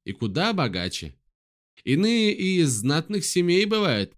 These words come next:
при ярлах живут. Да вот хоть твоя мать, Асгерт. Ты вроде говорила, что она высшая жрица и целительница. Вспомни, ты же сама искала Сампо. Ильма с тревогой посмотрел на варгскую деву.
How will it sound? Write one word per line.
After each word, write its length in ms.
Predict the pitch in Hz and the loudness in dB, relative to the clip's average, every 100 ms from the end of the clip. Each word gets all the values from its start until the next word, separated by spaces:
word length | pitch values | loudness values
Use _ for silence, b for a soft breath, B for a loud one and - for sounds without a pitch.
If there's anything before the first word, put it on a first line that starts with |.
| _ | _
при 200 | 131 175 | 2 4
ярлах 520 | 151 127 151 202 180 | 4 2 0 0 0
живут. 480 | 131 139 85 - _ _ _ _ _ _ _ _ _ _ _ _ - | 0 -2 -4 -10 _ _ _ _ _ _ _ _ _ _ _ _ -12
Да 180 | - - | -4 0
вот 220 | 240 220 | 0 -2
хоть 380 | - 208 - - | -2 -2 -4 -6
твоя 300 | 190 226 226 | -2 0 0
мать, 300 | 190 98 - | 0 -2 -4
Асгерт. 440 | 185 127 82 82 _ _ _ _ _ _ _ - | -2 -2 -4 -10 _ _ _ _ _ _ _ 0
Ты 120 | 185 | 2
вроде 280 | 233 233 190 | 4 4 4
говорила, 440 | 208 226 233 120 | 2 2 2 2
что 180 | 107 143 | 0 -2
она 180 | 165 160 | 0 0
высшая 720 | 113 107 202 233 - - 196 | -2 0 0 0 0 0 2
жрица 480 | 139 131 202 214 - | 2 0 0 -2 0
и 100 | 151 | 0
целительница. 840 | 139 113 123 170 190 160 131 139 - _ _ _ _ _ | 0 -2 -2 -2 -2 -2 -6 -14 -16 _ _ _ _ _
Вспомни, 460 | - - 220 120 | -6 0 2 2
ты 160 | - 156 | 0 -2
же 100 | 160 | -2
сама 440 | - 226 240 170 | -2 -2 0 0
искала 360 | 104 - 175 95 | -2 -2 -2 -2
Сампо. 500 | - 190 110 - - _ _ _ _ _ _ _ _ _ _ | -4 -4 -4 -8 -20 _ _ _ _ _ _ _ _ _ _
Ильма 260 | 98 110 110 | -4 -2 -2
с 80 | - | -2
тревогой 440 | 104 98 120 123 | -4 -2 -2 -2
посмотрел 460 | 117 - 95 104 107 | -4 -8 -8 -4 -4
на 120 | 92 | -4
варгскую 440 | 92 92 - 92 | -6 -10 -8 -8
деву. 360 | 80 78 65 | -8 -12 -14